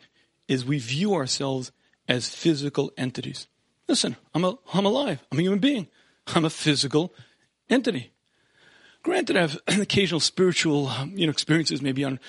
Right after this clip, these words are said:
on Shabbos, <clears throat> on Yom Kippur, if I'm davening, learning, you know, I, I could have a spiritual <clears throat> experience, but I am a physical entity, occasionally having spiritual experiences.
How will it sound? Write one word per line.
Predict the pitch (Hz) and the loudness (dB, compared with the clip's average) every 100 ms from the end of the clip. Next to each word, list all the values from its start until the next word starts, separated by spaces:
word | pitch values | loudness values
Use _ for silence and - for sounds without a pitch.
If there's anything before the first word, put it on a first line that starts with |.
| - - | -20 -4
on | 165 147 | -2 0
Shabbos, | - 156 147 147 131 - | 2 0 0 0 0 -4
<clears throat> | |
on | 151 180 151 156 | -2 0 0 0
Yom | 165 156 | 0 0
Kippur, | 151 135 143 | -2 0 0
if | 139 | 0
I'm | 147 139 139 - - - - | 0 0 0 -4 -20 -20 -2
davening, | 147 143 151 143 | 0 2 0 2
learning, | 147 165 151 | 2 2 0
you | 170 | 0
know, | 147 | 0
I, | - 147 | 0 -2
I | 143 | -2
could | 139 | 0
have | 160 | 0
a | 135 | 0
spiritual | - 175 151 135 _ - - | -2 -2 -2 -6 _ -20 -20
<clears throat> | - - | -18 -4
experience, | 160 190 - - 220 160 | -2 0 -2 2 2 2
but | - - - | -2 -8 -2
I | 170 202 151 135 151 _ _ _ | 0 2 2 0 -4 _ _ _
am | 143 156 | 2 2
a | |
physical | - - - 254 220 220 240 | 0 -6 0 0 0 -2 0
entity, | 247 220 151 123 - _ _ _ _ _ _ - | 2 2 -2 -8 -16 _ _ _ _ _ _ -8
occasionally | 175 - 339 226 208 | -2 0 2 2 2
having | 214 196 | 2 0
spiritual | - 208 - 180 | -2 -2 0 -2
experiences. | - 185 160 - - | -2 -4 -4 -8 -12